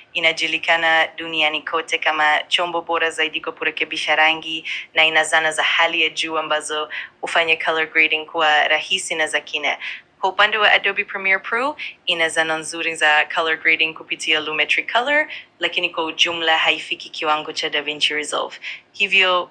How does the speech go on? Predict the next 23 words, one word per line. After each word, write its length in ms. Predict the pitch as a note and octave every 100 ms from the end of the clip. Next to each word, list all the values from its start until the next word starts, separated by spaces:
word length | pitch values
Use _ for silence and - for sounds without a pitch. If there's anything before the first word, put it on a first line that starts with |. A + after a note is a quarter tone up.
| -
kama 280 | G3 F#3+
lengo 240 | F3+ F3 E3+
lako 260 | D#3+ E3
ni 100 | F3
kupata 380 | E3 - E3 E3
matokeo 460 | D#3+ D#3+ E3+ - D#3+
bora 240 | D#3+ D#3+
ya 60 | D#3
color 320 | - D#3 D#3
grading, 480 | D#3 F#3+ A3 B3+ C#4 - - _ _
DaVinci 400 | F3+ D#3+ E3 -
Resolve 440 | D#3+ D#3 D#3+ D3+ D#3
ndio 420 | D3 D3+ D3 D3 _ _ -
chaguo 380 | E3 E3 D#3+
la 120 | D3+ -
kwanza. 480 | - - - - - - -
Lakini 320 | - - F#3 F3+
Premiere 380 | F#3+ F#3+ G3+ G#3
Pro 300 | A3+ A#3 A#3+ -
pia 420 | - C4 F#3+ F#3
inatoa 400 | F#3 D#3+ - E3+
matokeo 440 | D#3+ - D#3+ E3
mazuri, 560 | D#3+ D#3 F#3 A#3+ D4